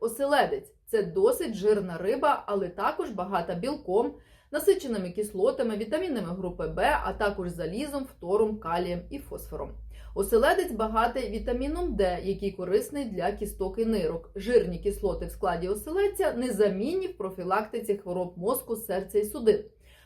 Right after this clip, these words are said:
Вони активізують розумовий процес і покращують роботу мозку, тому оселедець корисно їсти перед навчанням. Оселедець багатий корисним риб'ячим жиром, який знижує рівень холестерину в крові.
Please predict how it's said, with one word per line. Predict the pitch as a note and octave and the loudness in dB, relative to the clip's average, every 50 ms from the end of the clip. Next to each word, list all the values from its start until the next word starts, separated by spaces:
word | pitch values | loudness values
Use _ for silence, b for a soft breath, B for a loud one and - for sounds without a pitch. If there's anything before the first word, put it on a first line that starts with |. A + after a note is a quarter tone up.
| b | b
Вони | F#3 A3 C4 B3 B3+ B3+ A#3 - | -2 0 0 2 2 2 2 0
активізують | - G#3+ - - C4 A#3 C#4+ C4+ A#3 A#3 G#3+ F3+ E3+ F3 | 0 -4 -4 -6 -4 -2 -2 -2 0 2 2 2 2 0
розумовий | F#3+ F#3+ F#3+ F#3 A#3+ A3+ A3+ F#3 F3 F3 E3 | -2 -2 0 2 2 2 2 2 0 -2 -4
процес | - - B3+ B3+ - G#4+ A4+ A#4 - - | -4 -6 -6 -2 0 2 2 2 2 0
і | D#4 | -2
покращують | - - G3+ G3+ - A3 G#3+ C#4 E4+ F4 - D4 B3+ G#3 G#3+ | 0 0 0 0 2 4 4 4 4 2 -2 -6 -4 -2 -2
роботу | G3 F3+ F3 G3 G3 G3 A3+ A3 G#3 | -2 0 2 2 2 2 2 0 0
мозку, | G3+ G3 F#3+ - - - G3 | 0 -2 -2 -2 -4 -4 -4
тому | - - B3 A#3 A3+ G#3+ - | -2 0 0 2 2 2 2
оселедець | G#3 G#3 G#3 - G#3 G3 F#3 F#3+ G3+ C#4+ F4 G4+ G#4 G3+ - - | 2 0 2 2 2 4 4 4 6 6 6 8 6 6 4 4
корисно | - - F#3+ F3 F3 G#3+ D4 - - C4+ G#3 | -2 -8 -8 -4 -2 -2 -2 -2 -4 -6 -6
їсти | F3+ E3+ F3+ A3+ A3+ - - A#3 | -6 -6 -8 -8 -8 -8 -8 -8
перед | - - - D#3+ E3 E3 F#3 F#3 | -8 -8 -8 -6 -4 -4 -4 -4
навчанням. | F3+ D#3+ D#3+ - - E3 D#3 D3+ D#3 D3 A#2 - - - - b b b b b b b b b | -6 -8 -10 -10 -6 -6 -6 -4 -6 -8 -12 -12 -16 -20 -20 b b b b b b b b b
Оселедець | G3+ G#3 G#3 A#3 A3 G#3 G3 F#3+ G3 F3 | 0 2 6 8 8 8 8 6 2 2
багатий | - F#3 G3 G3+ G#3+ F#3+ F#3+ G3+ F#3+ F#3 | 2 0 2 2 2 2 2 2 0 0
корисним | - - A#3 G#3+ G#3 G3+ - - G3 F3+ | 2 2 6 6 6 6 4 0 -6 -4
риб'ячим | - - G#3+ G#3 G#3 A3 G#3+ - D4 D4+ D#4+ | 4 6 6 6 6 4 -2 -4 -6 -6 -6
жиром, | D4+ D4+ C#4+ A3+ F#3+ F3 E3 E3+ | -2 2 2 2 2 2 -2 -4
який | F3+ - - G#3 G3 E3+ | -6 -6 -4 -4 -6 -6
знижує | D#3+ F3+ F#3 A3 D4 D#4+ D#4+ E4+ E4 D4 F#3+ | -6 -6 -4 -4 -4 -2 -2 -2 -2 -2 -2
рівень | F#3 G3 G#3 A3+ A#3 | -2 0 0 0 -2
холестерину | - - G#3+ A3 A3 G#3+ - G#3+ G#3 F3+ F3+ F3 E3+ | 0 0 2 2 2 0 0 0 0 2 0 -2 -4
в | - - | -6 -8
крові. | - F3+ F3+ E3+ E3+ E3+ - - | -8 -8 -8 -6 -6 -6 -8 -10